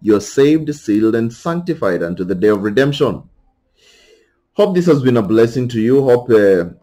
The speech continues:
it has helped you to understand the comparison between Jesus and Jonah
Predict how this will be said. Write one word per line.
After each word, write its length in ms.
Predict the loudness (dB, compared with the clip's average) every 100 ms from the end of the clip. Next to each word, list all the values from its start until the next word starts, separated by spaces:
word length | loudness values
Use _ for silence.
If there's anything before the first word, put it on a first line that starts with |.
| _
it 140 | -6 -2
has 200 | -2 0
helped 340 | 2 2 0
you 80 | -2
to 120 | -2
understand 600 | -2 -4 -2 -2 0 -2 -6 _ _ -12
the 140 | -4 -2
comparison 760 | 0 0 2 2 2 0 0
between 420 | -2 -2 -4 -2
Jesus 460 | 0 2 2 0 0
and 460 | -2 -2 -2 -6 -10 _ _ -16 -12
Jonah 600 | 2 4 6 4 -2 -6